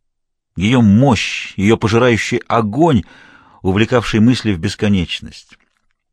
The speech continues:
Долгими часами он наблюдал восходы и заходы солнца, едва различимые движения дюн, танцующий с ветром песок. Погрузившись в молчание,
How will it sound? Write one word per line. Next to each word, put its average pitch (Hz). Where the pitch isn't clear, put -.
Долгими 113
часами 110
он 95
наблюдал 95
восходы 110
и -
заходы 90
солнца, 139
едва 92
различимые 104
движения 101
дюн, 135
танцующий 107
с -
ветром 110
песок. -
Погрузившись 104
в 92
молчание, 127